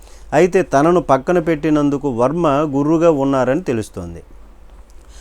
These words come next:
"నన్ను ఎవ్వడూ ఏమీ చేయలేరని" పవన్పై పరోక్షంగా విమర్శించారు.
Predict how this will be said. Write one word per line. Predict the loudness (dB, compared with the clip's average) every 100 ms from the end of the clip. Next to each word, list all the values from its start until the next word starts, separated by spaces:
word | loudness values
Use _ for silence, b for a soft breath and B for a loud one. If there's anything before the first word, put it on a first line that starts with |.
| b -2
"నన్ను | 2 4
ఎవ్వడూ | 4 2 4 4 6
ఏమీ | 4 4 4 4 2 0
చేయలేరని" | 2 4 4 4 2 -2 -6 -18 b b b b 2
పవన్పై | 4 4 2 2
పరోక్షంగా | 2 2 2 0 -4 -2
విమర్శించారు. | 0 0 -2 -4 -8 -8 -10 -10